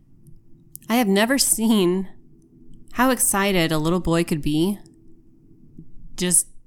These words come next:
turning the corner and seeing this giant playground. And it wasn't the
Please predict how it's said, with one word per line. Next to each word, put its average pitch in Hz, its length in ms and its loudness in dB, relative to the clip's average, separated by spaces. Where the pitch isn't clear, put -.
turning 220 360 -2
the 190 80 0
corner 175 400 2
and 147 180 2
seeing 151 400 0
this 151 180 -2
giant 135 340 -4
playground. 95 480 -6
And 196 100 2
it 190 60 6
wasn't 220 380 2
the 190 140 2